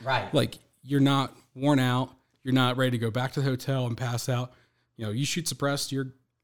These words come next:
Speaker 2: you know, you can go back to the hotel, answer your emails, make your phone calls, go out to dinner, live your life because you're not getting beat up all day.
Speaker 1: And,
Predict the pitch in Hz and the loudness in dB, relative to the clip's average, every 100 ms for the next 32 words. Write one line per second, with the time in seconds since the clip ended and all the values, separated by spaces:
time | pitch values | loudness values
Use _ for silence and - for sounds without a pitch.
0 | _ - 120 135 139 131 131 - 147 139 | _ -20 -18 -6 -2 -2 -2 0 0 0
1 | 131 123 127 _ _ _ 135 139 147 139 | -2 -2 -6 _ _ _ -4 -2 0 -2
2 | 127 127 131 135 131 123 - - 131 127 | 0 0 2 0 0 -2 -6 -6 -6 -6
3 | 131 - 127 127 131 127 123 - - _ | -6 -2 0 0 0 0 0 -4 -14 _
4 | _ 131 131 131 127 123 123 120 - _ | _ 0 2 0 -2 -6 -2 -2 -6 _
5 | - 123 151 151 151 135 117 127 135 123 | -20 0 2 4 2 2 2 0 0 -4
6 | - 113 113 101 113 107 110 117 113 120 | -8 -12 -10 -6 -6 -4 -4 -4 -6 -8
7 | 123 110 101 - 107 107 104 101 101 101 | -6 -6 -8 -12 -14 -10 -10 -10 -14 -16
8 | 101 - - 180 160 | -18 -18 -4 -2 -2